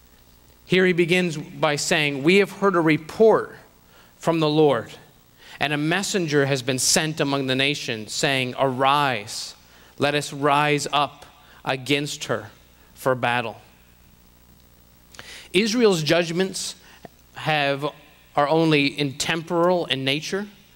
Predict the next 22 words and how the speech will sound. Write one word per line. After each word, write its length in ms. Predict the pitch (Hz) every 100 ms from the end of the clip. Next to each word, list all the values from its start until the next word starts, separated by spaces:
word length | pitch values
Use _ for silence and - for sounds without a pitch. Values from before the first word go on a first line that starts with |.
| _ _ _
when 200 | 135 139
they 220 | 143 139
are 400 | 135 127 127 123 - - - -
the 160 | -
true 300 | 131 - 180
people 340 | 165 180 170 147
of 80 | 135
God. 300 | 139 139 180 - - _ - -
They're 200 | 160 185
in 80 |
a 20 | 156
seventy-year 680 | - 175 185 185 185 180 180
captivity, 760 | 180 175 - 196 185 208 226 - _ _ _ _ - -
but 140 | 147 139
Edoms 640 | 180 233 165 120 120 -
are 200 | 139 135
eternal. 480 | 127 - 165 127 110 - _ _ _ _ _ _ _ - _
Hell, 500 | - 180 139 113 - - - _ - - - 123
death, 520 | 147 135 120 - - - _ _ _ _ _ _ _ _ _ - - - - _ _ -
they're 180 | 143
being 280 | 143 151 143
wa-, 160 | 143